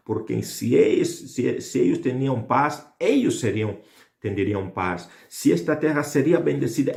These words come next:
ellos serían bendecidos. Entonces, en este momento, en este tiempo de confinamiento, Dios nos manda,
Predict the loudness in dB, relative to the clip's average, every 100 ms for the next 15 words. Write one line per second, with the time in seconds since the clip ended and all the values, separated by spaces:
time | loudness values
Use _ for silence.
0 | 0 2 2 2 0 -2 -2 -2 -4 -6
1 | -8 -10 -10 -8 -10 -14 _ -10 -6 -2
2 | -2 -2 0 2 4 2 2 0 0 -2
3 | -2 -4 -4 -4 -4 -6 -6 0 2 2
4 | -2 -2 -4 -6 -6 -4 -2 -2 -4 -6
5 | 2 4 4 2 -2 -8 -4 -4 -2 0
6 | 2 2 0 -2 -4